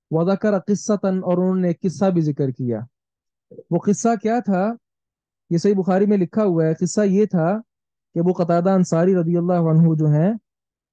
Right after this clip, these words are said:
वो चल रहे थे गज़वा हुनैन के मौका पर, तो क्या देखा कि इज़्तिराब की कैफियत पैदा हो गई है। एक मुशरिक को देखा कि वो मुसलमानों के एक आदमी पर चढ़ाई कर रहा था। तो इतने में कहते हैं, मैं चुपके से उसके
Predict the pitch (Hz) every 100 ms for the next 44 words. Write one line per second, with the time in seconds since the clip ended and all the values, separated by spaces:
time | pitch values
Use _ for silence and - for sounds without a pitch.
0 | _ - 156 185 190 - 160 175 196 185
1 | 160 156 160 - - - 143 143 151 170
2 | 170 151 156 175 185 160 139 147 147 139
3 | 139 156 196 202 180 151 165 165 196 190
4 | 180 _ _ _ _ - 175 147 175 170
5 | 202 202 233 196 180 175 190 180 156 160
6 | 165 151 170 180 151 135 127 _ _ _
7 | _ 160 190 202 170 190 220 214 208 175
8 | 175 190 185 180 160 180 214 - 160 156
9 | 190 170 165 180 160 160 151 147 156 170
10 | 190 - 160 160 170 156 143 131 139 131
11 | - _ _ _ _ _ _ _ - 160
12 | 185 202 202 185 180 190 185 170 165 196
13 | 180 170 160 175